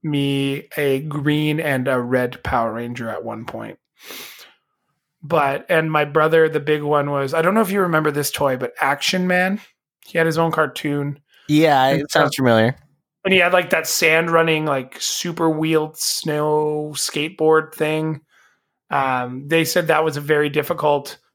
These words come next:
Speaker 1: toy to find. And my mom always thought it was super violent because the, the board that he had had two, like, saw blades that <laughs> shot out.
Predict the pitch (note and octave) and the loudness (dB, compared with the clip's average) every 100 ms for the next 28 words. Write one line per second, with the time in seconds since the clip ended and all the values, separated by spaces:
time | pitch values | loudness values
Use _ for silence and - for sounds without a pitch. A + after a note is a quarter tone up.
0 | - - D#3+ D#3 - D3 D3 D3 C#3+ - | -12 0 2 2 2 2 0 -2 -8 -14
1 | _ - _ F3+ F3+ F3 F3 G3 G#3 F3+ | _ -20 _ 0 2 4 4 4 2 2
2 | G3 F#3+ D#3+ - F3 E3 C#3+ C#3+ E3 E3 | 0 -2 -4 -6 -4 -4 -2 0 -2 -4
3 | D#3 D#3+ C#3 C3 D#3+ C#3+ C#3 C3 C3 _ | -6 -4 -6 -8 -10 -8 -8 -10 -12 _
4 | _ _ _ - D#3 D3+ D#3 F3 G3 F#3+ | _ _ _ -10 -6 0 2 2 2 0
5 | D3+ E3 F#3 E3 D3+ - - F#3 E3 C3+ | 2 2 2 0 -4 -6 -8 -2 -2 -2
6 | - - D3 D3+ E3+ F3 F#3+ G3 E3 D#3+ | -6 -2 2 2 2 0 -2 -4 -8 -8
7 | - - A3 F#3+ E3+ C#3+ G3 G3+ - | -4 -2 2 4 2 2 0 -2 -8